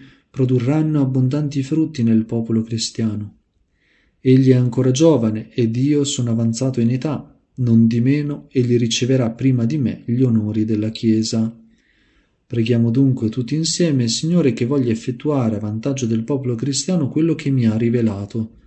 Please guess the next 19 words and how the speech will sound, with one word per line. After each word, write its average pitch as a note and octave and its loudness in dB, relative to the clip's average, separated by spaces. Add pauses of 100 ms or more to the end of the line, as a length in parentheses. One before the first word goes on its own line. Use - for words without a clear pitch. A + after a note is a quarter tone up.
(680)
Ben A#2 2
presto C3+ 2
si - -4
avvererà A#2 -2
ciò A2+ -6
che A2+ -6
vi B2 -2
annunzio A#2 -6
e B2+ -4
quindi B2+ -2
io A#2+ 0
ritorno A2 -4
a - 0
evangelizzare A#2 0
la C3+ -2
Francia G#2 -6
e - -2
la D3 -4
Spagna, G2+ -8